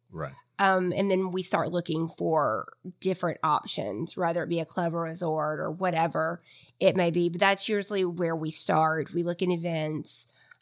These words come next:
Speaker 2: um, and we ask around. We do ask other swinger friends. Um, some of the best places we found have been when we changed our location and we started messaging with the locals,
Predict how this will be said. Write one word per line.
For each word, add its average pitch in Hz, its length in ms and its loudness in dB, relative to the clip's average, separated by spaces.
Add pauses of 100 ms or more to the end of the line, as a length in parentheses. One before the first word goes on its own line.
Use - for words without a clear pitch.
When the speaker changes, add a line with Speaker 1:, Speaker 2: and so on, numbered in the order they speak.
(100)
Speaker 2:
um, 170 560 -2 (800)
and 220 160 6
we 254 80 2
ask - 340 2
around. 170 580 2
We 185 120 -6
do 175 200 -2
ask - 540 -2 (460)
other 180 240 -2
swinger 165 600 -4
friends. 190 640 -2 (640)
Um, 180 380 -2
some 240 200 0
of 285 60 6
the 254 80 4
best 202 380 0
places 202 420 2
we 185 220 0
found 240 520 2
have 190 260 -2
been 190 240 0
when 180 180 -2
we 180 100 -4
changed 185 440 -6
our 185 100 -2
location 202 720 -2 (400)
and 220 100 2
we 214 120 4
started 208 320 4
messaging 214 580 0
with 208 160 -2
the 190 120 0
locals, 180 600 -2